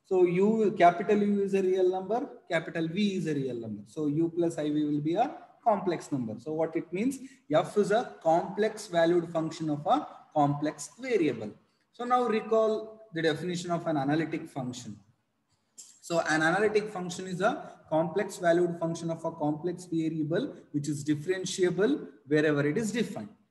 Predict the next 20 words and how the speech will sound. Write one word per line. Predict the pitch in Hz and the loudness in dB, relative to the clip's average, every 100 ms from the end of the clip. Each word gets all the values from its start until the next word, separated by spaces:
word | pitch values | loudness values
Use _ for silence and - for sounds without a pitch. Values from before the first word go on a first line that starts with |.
| _ _ | _ _
And | 180 190 | -6 0
we | 196 | 4
have | 196 190 185 | 6 4 0
some | 180 175 | -4 0
necessary | 170 170 175 185 175 | 0 0 -2 -2 0
and | 175 | -2
sufficient | 175 - 160 151 160 147 | -2 -4 -4 -4 -4 -2
condition. | 147 147 147 143 117 110 - _ | 0 2 2 0 -6 -14 -18 _
So | - | -2
what | 208 226 | 0 0
is | 247 220 | -2 -6
a | - | -8
sufficient | 156 156 147 233 226 247 226 | -8 -10 -8 -8 -6 -6 -4
condition | 170 170 190 185 190 | -4 -2 -2 -4 -6
for | 180 165 | -4 -4
a | 160 | -2
function | 165 160 165 147 | -4 -6 -8 -8
to | |
be | 147 147 | -4 0
analytic, | 139 135 131 131 | 0 -2 -4 -4